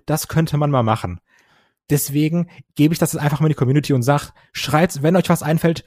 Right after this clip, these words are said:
schreibt's in die Kommentare oder schreibt mich bei Discord an oder bei Insta, ist mir ganz egal. Wenn da jemand eine witzige Idee hat, also ich will jetzt auch kein irgendwie Seth Rollins Logo oder sowas, ne? Weil wer weiß, was der in drei Jahren macht. <laughs> So.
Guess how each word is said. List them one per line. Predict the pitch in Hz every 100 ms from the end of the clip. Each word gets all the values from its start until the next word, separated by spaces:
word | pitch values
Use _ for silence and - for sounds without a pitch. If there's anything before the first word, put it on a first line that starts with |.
| -
schreibt's | - 165 165
in | 165
die | 160
Kommentare | 147 156 131 - 165 175 185 -
oder | 143
schreibt | 139 160 156
mich | -
bei | 156
Discord | 160 - 170 165
an | 143 170 - - _ -
oder | 139 143 143 - _
bei | - 139
Insta, | 165 175 - 151
ist | 147
mir | 151
ganz | 135 143 -
egal. | 127 127 139 156 - -
Wenn | 110 160
da |
jemand | 170 170 151
eine | 151 120
witzige | - - 170
Idee | 151 123 147 123
hat, | 113 139 -
also | 120 123
ich | -
will | 151
jetzt | 160 143
auch | -
kein | - 147 156
irgendwie | 151 139 147 151 - -
Seth | - - 160 139
Rollins | 127 147 131
Logo | 123 113 110
oder | 107 95 95
sowas, | 101 92 92
ne? | 120 151 - - -
Weil | 127 151 135
wer | 131 147 139
weiß, | 139 175 - - 151
was | 139 143 -
der | 156
in | 151 151
drei | 135 135
Jahren | 127 131 117
macht. | 104 - - -
<laughs> | -
So. | -